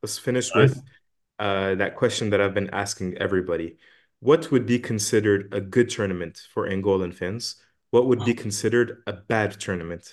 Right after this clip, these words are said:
Speaker 1: for Angolan fans?
Speaker 2: <laughs> Uh, I think the bad tournament is the, is the easiest question, obviously. I mean,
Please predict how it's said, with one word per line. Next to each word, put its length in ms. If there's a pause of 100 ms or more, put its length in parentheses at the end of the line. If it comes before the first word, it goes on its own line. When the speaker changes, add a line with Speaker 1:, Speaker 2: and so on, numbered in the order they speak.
Speaker 1:
for 180
Angolan 480
fans? 420
Speaker 2:
<laughs> 60 (1300)
Uh, 600 (220)
I 120
think 340
the 80
bad 260
tournament 320
is 220
the, 180
is 160
the 100
easiest 440
question, 500 (260)
obviously. 640
I 60
mean, 380